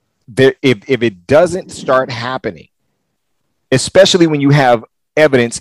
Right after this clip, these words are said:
in your face, this is not h-, hearsay. We know the emails are out there. It's not hearsay. He said them. So now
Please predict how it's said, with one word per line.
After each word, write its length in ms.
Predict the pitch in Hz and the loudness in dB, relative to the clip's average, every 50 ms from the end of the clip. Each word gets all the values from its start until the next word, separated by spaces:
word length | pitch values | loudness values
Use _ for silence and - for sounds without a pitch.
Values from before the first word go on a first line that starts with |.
| - - | -10 -10
in 160 | 131 135 131 | -10 -8 -4
your 200 | 123 123 120 117 | -2 -2 -2 -2
face, 500 | - _ - 117 101 82 80 - - - - | -2 _ -2 -2 -2 -2 -6 -10 -14 -14 -6
this 200 | - 127 131 - | -4 -4 -2 -2
is 140 | 180 156 139 | -2 -4 -2
not 260 | 165 165 170 175 - - _ - 117 | -2 -2 -2 -2 -4 -8 _ -18 -16
h-, 360 | 117 - _ _ - 156 120 | -16 -18 _ _ -14 -4 0
hearsay. 560 | 156 156 151 143 - - 117 82 - - _ _ _ _ _ _ _ _ _ _ _ | 2 2 2 0 -4 -6 -8 -8 -8 -12 _ _ _ _ _ _ _ _ _ _ _
We 200 | - 107 135 151 | -2 0 0 0
know 460 | 147 135 135 139 131 113 87 82 82 82 | 2 2 2 2 2 2 0 -2 -6 -8
the 260 | 90 113 123 143 147 147 | -6 -6 -4 -4 -4 -2
emails 320 | 143 139 135 131 127 - | 0 0 0 0 0 -2
are 100 | 127 - | -4 -4
out 260 | 117 117 113 110 - | -4 -4 -6 -6 -8
there. 240 | - 78 55 50 _ _ - - _ | -14 -16 -16 -20 _ _ -20 -8 _
It's 180 | - 117 - - | -4 -2 0 0
not 180 | 151 147 147 | 0 0 0
hearsay. 440 | 131 147 143 127 117 - - 85 76 | 0 2 2 2 0 0 -4 -6 -6
He 200 | 78 - 139 127 | -6 -6 -6 -4
said 420 | - - - - 143 131 117 92 _ | -4 -2 0 2 2 2 0 -2 _
them. 140 | - - - _ _ _ _ _ _ _ _ _ _ _ _ | -18 -20 -20 _ _ _ _ _ _ _ _ _ _ _ _
So 200 | - - 139 131 | -8 -6 -4 -4
now 640 | 127 127 139 156 185 226 202 143 120 110 104 107 117 | -2 -2 -2 0 0 2 2 2 2 2 0 -2 -6